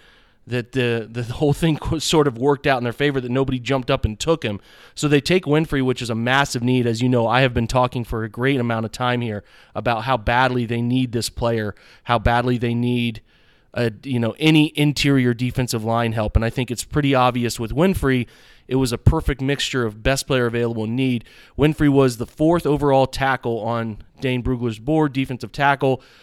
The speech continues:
also his fifty-third overall player. So to get him at the slot that they got him in the fourth round,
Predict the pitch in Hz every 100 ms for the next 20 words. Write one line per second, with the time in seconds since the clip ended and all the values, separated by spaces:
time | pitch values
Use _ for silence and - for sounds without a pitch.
0 | - - 139 139 139 131 117 - 156 143
1 | 127 143 135 123 120 117 113 127 117 107
2 | 120 113 110 139 156 131 131 120 117 -
3 | - _ 120 127 - 139 131 127 117 110
4 | 120 135 131 123 113 110 120 113 110 127
5 | 143 117 104